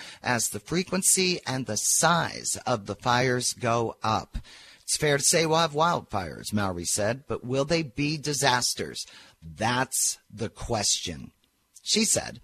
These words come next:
"What the West needs is a culture shift. Coloradans need to understand the increased risk, have evacuation plans in place,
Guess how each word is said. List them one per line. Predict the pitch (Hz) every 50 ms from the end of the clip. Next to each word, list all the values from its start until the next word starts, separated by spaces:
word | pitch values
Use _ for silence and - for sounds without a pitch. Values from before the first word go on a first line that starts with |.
| _ _ _ _
"What | - 123 131 123
the | - 107
West | 110 117 127 160 185 - - -
needs | 143 156 175 185 135 - - - - - - - _ _ _
is | 135 -
a | 135 -
culture | - - 214 226 214 - - 101
shift. | 71 - - - 80 - - _ - - - - - - - - - - - -
Coloradans | 127 117 120 120 127 151 175 165 - 80 71 62 - - 110
need | 123 131 143 147 139
to | - - - 120
understand | 127 127 127 135 - - - - 165 170 170 147 107 76 73
the | - 98 92
increased | 92 92 87 - - - 135 117 - - - -
risk, | 87 107 120 131 - - - - - - - _ _ -
have | 110 113 113 117
evacuation | 117 107 113 110 113 - - 147 127 131 147 - - - 180 170
plans | _ - - 147 147 156 160 175 170 -
in | 190 196
place, | - - - 127 107 90 95 113 - - -